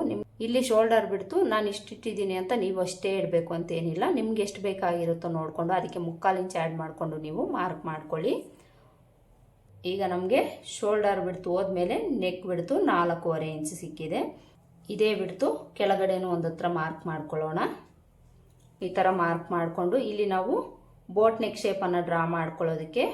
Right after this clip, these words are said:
ಮೂರರಿಂದ ಮೂರುವರೆ ಇಂಚು ತಗೊಳ್ಬೋದು. ಸ್ವಲ್ಪ ನಿಮ್ಗೆ ಕಡಿಮೆ ಬೇಕು ಅಂದ್ರೆ ಮೂರು ಇಂಚ್ ತಗೊಳ್ಳಿ.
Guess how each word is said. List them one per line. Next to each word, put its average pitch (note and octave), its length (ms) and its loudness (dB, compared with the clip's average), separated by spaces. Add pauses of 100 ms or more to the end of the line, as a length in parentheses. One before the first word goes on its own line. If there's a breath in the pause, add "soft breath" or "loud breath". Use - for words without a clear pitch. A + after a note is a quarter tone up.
(400)
ಮೂರರಿಂದ G#3+ 480 2 (100)
ಮೂರುವರೆ G3 540 4
ಇಂಚು E3 220 -2
ತಗೊಳ್ಬೋದು. D#3 640 -2 (2000)
ಸ್ವಲ್ಪ G#3+ 360 2
ನಿಮ್ಗೆ G3 320 0
ಕಡಿಮೆ G#3+ 380 4
ಬೇಕು G3 340 2
ಅಂದ್ರೆ F#3+ 240 2
ಮೂರು F#3+ 280 2
ಇಂಚ್ F#3 260 -2
ತಗೊಳ್ಳಿ. F3 360 4